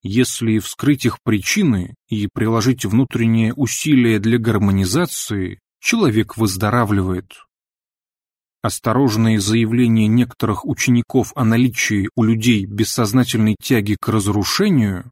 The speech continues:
наталкивались на резкую критику отца-основателя психоанализа.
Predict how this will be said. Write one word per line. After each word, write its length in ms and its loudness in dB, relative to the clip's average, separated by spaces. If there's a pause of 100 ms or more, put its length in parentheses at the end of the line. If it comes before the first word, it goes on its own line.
(180)
наталкивались 1040 0
на 260 0
резкую 480 0
критику 720 -2
отца-основателя 1120 -2
психоанализа. 1120 -2